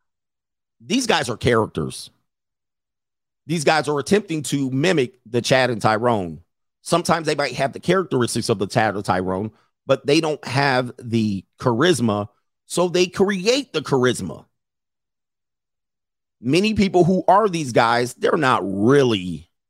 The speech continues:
who they are. So the player is mimicking something. The, G-,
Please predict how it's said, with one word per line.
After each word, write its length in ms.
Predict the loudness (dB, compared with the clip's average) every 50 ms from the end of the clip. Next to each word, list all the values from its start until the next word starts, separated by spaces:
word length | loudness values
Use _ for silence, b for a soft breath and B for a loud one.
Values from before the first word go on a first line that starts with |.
| _ _ _ _ _
who 200 | -6 -2 -2 0
they 220 | 0 0 -2 -2
are. 260 | -4 -6 -10 -12 -20 -20 _ _ _ _ _ _ _ _ _ _ _ _ _ _
So 240 | -2 0 0 0
the 140 | 2 0 -4
player 580 | -4 -2 -2 0 2 2 2 2 2 2 0 0 -2
is 240 | -4 -6 -4 -2
mimicking 840 | -2 0 2 4 4 4 4 2 0 0 -2 -4 -4 -4 -6 -10 -14 _ _
something. 640 | -14 -8 -4 -2 -2 -2 -4 -8 -12 -12 -14 -16 _ _ _ _ _ _ _ _ _ _ _ _ _ _ _ _ _ _ _ _ _ _ _ _ _ _ _ _ _ _ -8
The, 80 | -6 -4
G-, 260 | -2 2 2 2